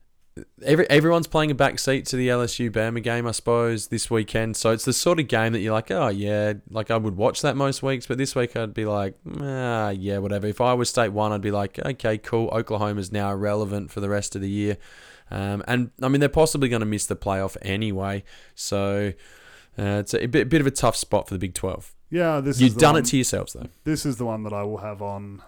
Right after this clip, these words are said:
Speaker 2: uh, when I'm out for lunch.
Speaker 1: Yeah. Smashing it in a, in a pram or something, whatever you were doing.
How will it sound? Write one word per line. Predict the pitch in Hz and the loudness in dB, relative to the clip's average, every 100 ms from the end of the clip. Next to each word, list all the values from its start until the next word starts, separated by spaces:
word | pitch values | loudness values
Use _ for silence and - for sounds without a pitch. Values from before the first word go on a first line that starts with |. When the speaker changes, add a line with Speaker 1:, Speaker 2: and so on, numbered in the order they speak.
| - | -20
Speaker 2:
uh, | 104 98 98 | -16 -14 -14
when | 101 | -14
I'm | 98 | -14
out | 98 98 - | -14 -16 -16
for | 120 | -12
lunch. | 175 190 - - _ _ _ _ _ _ - - | -12 -12 -20 -20 _ _ _ _ _ _ -20 -16
Speaker 1:
Yeah. | - 139 - - _ _ _ _ _ _ _ _ | -4 -2 -2 -8 _ _ _ _ _ _ _ _
Smashing | - - 104 - 107 | -12 -6 -6 -6 -6
it | 104 - | -6 -6
in | 101 | -8
a, | 90 | -8
in | 104 | -8
a | 98 | -6
pram | - 135 101 | -2 0 -2
or | 95 | -6
something, | 95 98 95 | -8 -8 -10
whatever | 98 95 | -8 -6
you | 95 | -6
were | 92 | -6
doing. | 95 98 | -6 -8